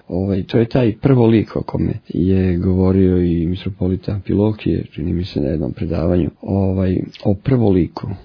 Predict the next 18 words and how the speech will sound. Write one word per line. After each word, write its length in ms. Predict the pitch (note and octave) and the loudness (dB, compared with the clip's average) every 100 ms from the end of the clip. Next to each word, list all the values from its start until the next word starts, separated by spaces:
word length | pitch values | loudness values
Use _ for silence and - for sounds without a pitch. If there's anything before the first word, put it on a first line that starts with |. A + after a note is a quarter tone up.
| - | -6
čovekovom, 640 | F#2 F#2 F#2 E2+ E2 - - | -2 0 -2 -2 -2 -4 -8
znači 280 | G#2+ - | -10 -8
taj 280 | G#2 G#2+ F#2+ - | -4 -2 -2 -2
adamovski 640 | G2+ G2+ G2+ G2+ F#2+ - | -2 0 2 2 0 0
lik 200 | G2 G#2 - | 0 0 2
pre 220 | A#2 - | 0 2
pada 300 | G#2 F#2+ E2+ | 0 2 2
u 80 | E2 | 0
greh. 280 | - - - - _ | -2 -6 -8 -16 _
Ka-, 180 | - G2+ | 0 0
kada 240 | G#2+ G2+ | 2 2
je 80 | G2+ | 2
Bog, 440 | F#2+ A2 A2 F2+ G2+ D#2+ D2 - F2 | 4 4 4 2 -2 -4 -4 -2 0
kada 180 | - G#2+ | 2 2
je 60 | G#2 | 2
čovek 400 | C3+ A#2+ F#2 - | 4 2 2 0
delio 520 | G2 G#2 A2+ G2 D#2+ | 2 4 6 4 2
sa 260 | - F2 | -2 -4